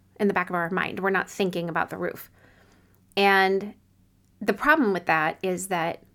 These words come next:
without a roof, you're not gonna live very long in a house because obviously no roof means exposure to all the elements and no protection.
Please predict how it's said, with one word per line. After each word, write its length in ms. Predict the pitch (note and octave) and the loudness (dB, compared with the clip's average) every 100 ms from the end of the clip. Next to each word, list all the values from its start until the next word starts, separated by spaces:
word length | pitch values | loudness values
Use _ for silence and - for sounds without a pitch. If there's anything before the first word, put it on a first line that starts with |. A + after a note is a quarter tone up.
| - | -2
without 320 | G3 G3 F3+ | 2 4 4
a 40 | |
roof, 400 | F3 G#3+ F4 - _ _ _ | 4 0 0 -6 _ _ _
you're 160 | - A#3 | 0 4
not 160 | E4 E4+ | 4 2
gonna 160 | G#3+ | 2
live 200 | F#3+ F#3+ | 2 0
very 200 | F3+ E3 | 0 -4
long 220 | E3+ F3 | -2 -4
in 80 | D#3+ | -2
a 80 | F3+ | 0
house 400 | D4+ - - - _ _ _ _ - | 2 0 -2 -14 _ _ _ _ -6
because 220 | - A3+ | 0 4
obviously 520 | A#3+ B3 A#3 G#3+ G3 | 6 6 2 0 -4
no 240 | F3+ A#3 B3+ | 0 2 2
roof 300 | F3+ G3+ G3+ | 0 -2 -2
means 360 | F#3+ F#3+ F#3+ - | 0 0 -2 -6
exposure 540 | - - G3 A3 A#3 | -8 0 0 2 0
to 120 | A#3+ | 0
all 140 | A3+ A3+ | 0 0
the 120 | - | 0
elements 500 | B3 C4+ - - - _ _ _ _ - | 2 0 -2 -12 -14 _ _ _ _ 0
and 160 | G#3+ | 4
no 80 | A#3 | 4
protection. 680 | A3+ G#3+ A3 - E3+ D3+ | 2 -2 -4 -6 -10 -10